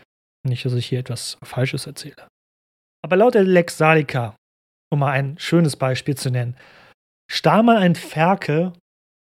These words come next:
musste man drei Schillinge zahlen. Wer ein Ferkel stahl, welches bereits ohne Mutter auskam,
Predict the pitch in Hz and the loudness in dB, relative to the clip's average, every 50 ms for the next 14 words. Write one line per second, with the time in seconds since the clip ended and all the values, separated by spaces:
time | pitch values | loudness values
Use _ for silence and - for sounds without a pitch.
0 | _ _ _ - 139 143 135 - - 175 180 180 170 139 135 127 120 123 - - | _ _ _ -4 -2 -2 -2 0 2 4 4 4 2 2 0 -2 -2 -2 -2 0
1 | 220 233 247 214 160 135 123 - - - - - - _ _ _ _ _ _ _ | 2 2 2 2 2 0 -4 -6 -14 -18 -18 -20 -20 _ _ _ _ _ _ _
2 | _ _ _ _ _ _ _ _ _ _ _ _ - - 156 170 160 147 139 127 | _ _ _ _ _ _ _ _ _ _ _ _ -2 0 0 0 0 0 -4 -4
3 | - - 156 147 147 - 139 127 - - - - 151 151 175 180 165 143 139 143 | -2 0 0 0 0 0 -2 -4 -4 -6 -4 0 2 4 4 4 4 4 2 0
4 | 147 139 - 139 - - - 139 131 139 135 131 - - 170 151 143 135 127 135 | -2 -2 -4 -8 -10 -4 -4 -2 0 0 -2 -2 -4 -2 0 0 2 2 2 4
5 | 170 220 233 - 214 170 147 135 131 127 127 - - - 147 147 156 170 170 - | 4 4 4 4 2 2 2 2 -2 -4 -6 -6 -6 -4 -2 -2 -2 -2 -4 -6